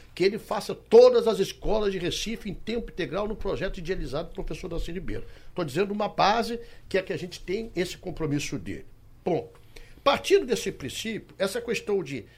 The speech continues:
gestão não é, não é porque, por exemplo, o P T tá no governo também. O P T tá no governo estadual, elegeu o senador, que é muito competente, por sinal, aqui, pela aliança com o P S B.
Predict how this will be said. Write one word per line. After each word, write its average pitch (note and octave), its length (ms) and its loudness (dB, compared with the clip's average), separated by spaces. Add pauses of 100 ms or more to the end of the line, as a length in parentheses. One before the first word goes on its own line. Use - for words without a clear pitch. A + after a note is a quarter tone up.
(220)
gestão E3 600 -2
não B3+ 140 -4
é, D#4 180 0
não A#3+ 200 -6
é D4 40 0
porque, A3+ 480 -2
por - 160 -4
exemplo, D3 540 0 (220)
o A3+ 80 -6
P A3+ 160 -2
T D4 180 -6
tá G#3+ 140 -4
no C#3+ 100 -6
governo A2 460 -6
também. - 320 -8 (720)
O B2+ 60 -12
P C#3+ 160 -4
T D3+ 160 -4
tá - 80 -6
no G#2+ 80 -8
governo B2+ 200 -4
estadual, C3+ 640 0
elegeu B2 360 -4
o C#3+ 40 -4
senador, B2+ 600 -2 (160)
que - 60 -8
é - 40 -8
muito C3 220 -8
competente, A#2+ 480 -8
por - 140 -10
sinal, A2 480 -4 (200)
aqui, B2 480 -4 (280)
pela D#3+ 260 4
aliança D#3 600 4
com A#2+ 160 -12
o - 20 -8
P A#2 140 -4
S - 220 -6
B. D#3 360 -4